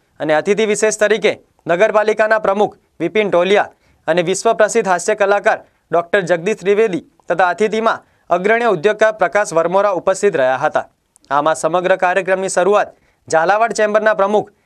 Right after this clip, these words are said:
શૈલેષ શાહે શાબ્દિક સ્વાગત કરી, કરી હતી. આમ, ચેમ્બરના પૂર્વ પ્રમુખ પુલિન ત્રિવેદી દ્વારા કીનોટ સ્પીકર સુનિલ ત્રિવેદીનો પરિચય આપવામાં આવ્યો હતો, તેમજ ડૉક્ટર જગદીશ ત્રિવેદી દ્વારા ઝાલાવાડના ગૌરવ અને ઝાલાવાડની ધરતી પર રહીને સમગ્ર વિશ્વમાં ગુજરાતીઓના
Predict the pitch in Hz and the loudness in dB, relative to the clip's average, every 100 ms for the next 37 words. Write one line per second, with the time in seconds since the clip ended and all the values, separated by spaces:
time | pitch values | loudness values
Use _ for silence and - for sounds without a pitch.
0 | - - 185 220 220 214 214 143 _ - | -10 -2 0 0 0 0 0 -4 _ -10
1 | - 175 180 220 196 180 190 - 208 208 | -2 -2 0 -2 0 0 0 0 -2 -2
2 | 170 156 151 165 113 _ _ _ _ 147 | -2 -2 -2 -4 -6 _ _ _ _ -2
3 | 165 170 170 165 175 185 180 180 190 185 | -2 0 -2 0 0 0 0 0 0 0
4 | 185 202 - _ _ - 190 226 220 214 | 0 -2 -4 _ _ -4 0 0 0 0
5 | 208 202 208 214 214 135 _ _ _ 185 | 0 0 0 2 0 -4 _ _ _ -4
6 | 202 233 - 214 226 226 196 208 208 202 | -2 -2 -4 -2 -2 0 -2 -4 -2 0
7 | 202 202 208 202 180 185 202 180 - 170 | 0 0 0 0 -2 0 0 0 0 0
8 | 175 170 160 170 165 139 - 165 190 185 | 0 0 0 -2 -4 -8 -2 -2 0 -2
9 | - _ - 147 156 180 156 170 180 220 | -6 _ -6 -4 0 0 0 0 0 -2
10 | 190 202 208 214 208 214 160 143 156 202 | 0 0 0 0 0 0 -2 0 2 2
11 | 220 220 208 185 202 196 - 143 147 147 | 0 0 0 2 2 -2 -4 -6 -2 0
12 | 160 202 220 226 180 165 196 196 190 175 | 2 2 0 0 0 0 0 0 0 0
13 | 214 180 - _ _ - 190 214 233 220 | 0 -4 -8 _ _ -6 -2 0 0 0
14 | 220 220 220 214 170 151 196 190 202 208 | -2 0 0 0 -2 0 0 0 0 2